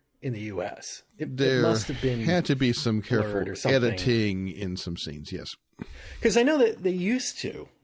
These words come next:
Speaker 1: many, many years ago. Uh, I remember an interview with,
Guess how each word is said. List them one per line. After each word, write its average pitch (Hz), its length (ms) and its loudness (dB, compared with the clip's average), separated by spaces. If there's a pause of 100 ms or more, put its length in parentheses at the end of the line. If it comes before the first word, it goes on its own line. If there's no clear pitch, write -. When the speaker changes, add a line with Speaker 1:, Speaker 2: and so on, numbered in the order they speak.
(140)
Speaker 1:
many, 143 440 -4
many 135 220 -2
years 123 320 -4
ago. 87 320 -4 (460)
Uh, 107 240 -6
I 110 60 -8
remember 131 360 -2
an 120 80 -6
interview 113 420 -6
with, 92 300 -14